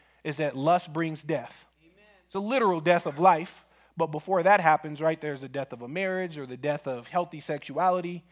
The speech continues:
Speaker 1: Uh, the Bible says that it compromises a man's best strength,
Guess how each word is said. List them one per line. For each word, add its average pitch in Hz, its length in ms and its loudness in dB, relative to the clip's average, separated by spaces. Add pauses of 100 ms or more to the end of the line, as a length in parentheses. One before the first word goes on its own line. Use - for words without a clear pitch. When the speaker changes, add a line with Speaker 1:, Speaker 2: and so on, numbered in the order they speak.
(300)
Speaker 1:
Uh, 135 320 -8
the 131 80 -14
Bible 147 280 -2
says 151 320 -4
that 139 120 -8
it 135 140 -12
compromises 165 760 -2
a 151 60 -8
man's 147 320 -6
best 151 320 -2
strength, - 500 -10